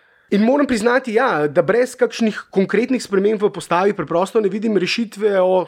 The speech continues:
teh potencialnih menjavah bova pa morda, Blaž, da ne bova zdaj predolga, spregovorila še kdaj drugič. Eh, ali bi sedaj še kaj dodala tukaj, kaj, Blaž, ali, eh,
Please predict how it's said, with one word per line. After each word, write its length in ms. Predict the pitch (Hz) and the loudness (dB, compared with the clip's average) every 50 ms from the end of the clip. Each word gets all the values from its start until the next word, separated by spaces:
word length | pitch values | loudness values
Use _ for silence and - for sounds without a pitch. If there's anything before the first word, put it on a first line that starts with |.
| - _ | -4 _
teh 160 | 175 175 156 - - - - - _ | -4 -4 -4 -6 -12 -20 -20 -10 _
potencialnih 640 | - 196 190 - 196 175 - 170 165 175 190 202 185 | -2 -2 0 0 -4 -2 0 0 0 0 0 -2 0
menjavah 540 | 170 160 151 147 139 143 160 180 190 170 131 | 0 0 2 2 2 2 2 2 2 2 0
bova 240 | 131 143 151 156 147 | 0 0 2 2 2
pa 140 | 143 - 143 | 0 -2 -2
morda, 340 | 139 139 131 127 139 160 151 139 | -2 -2 -2 -2 0 0 0 0
Blaž, 360 | 127 123 135 135 139 143 123 | -2 -4 -2 -2 -2 -2 -4
da 120 | 120 127 | -4 -6
ne 100 | 120 123 123 | -6 -4 -2
bova 240 | 131 143 156 147 | 0 0 2 0
zdaj 160 | 127 117 135 143 147 | 0 -4 -6 -6 -6
predolga, 460 | - 127 123 135 156 175 170 160 139 - - - - - - | -6 -6 -2 0 0 0 2 0 -2 -2 -8 -16 -20 -20 -20
spregovorila 680 | - - - 165 156 143 156 151 165 165 208 214 202 170 | -12 -2 -2 0 0 0 0 0 0 2 2 0 0 0
še 160 | - - 139 | -2 -6 -4
kdaj 240 | 135 156 170 180 165 | -2 0 0 0 0
drugič. 560 | 139 156 185 220 190 202 185 151 - - - | 0 0 0 0 -2 -4 -4 -4 -6 -2 0
Eh, 160 | 170 165 151 143 - - - - - - - - _ | 0 0 0 -2 -6 -12 -20 -20 -20 -20 -20 -14 _
ali 160 | - 165 160 156 | -4 -4 -2 -2
bi 140 | 147 170 | -6 -8
sedaj 320 | 151 - - 147 156 160 170 | -6 -8 -4 0 0 0 0
še 120 | - - - | -2 -4 -2
kaj 120 | - 165 160 143 | -2 -2 -2 -2
dodala 380 | 143 135 143 143 147 165 185 180 | -4 -2 0 0 2 0 0 -2
tukaj, 280 | - 190 - 185 160 139 | -4 -6 -6 -6 -4 -4
kaj, 80 | 170 165 | -4 -4
Blaž, 380 | 151 151 165 165 175 170 - 156 | -2 0 0 0 0 -2 -2 -4
ali, 220 | 151 147 139 139 | -4 -2 -2 0
eh, 160 | 139 139 139 | 0 -2 -2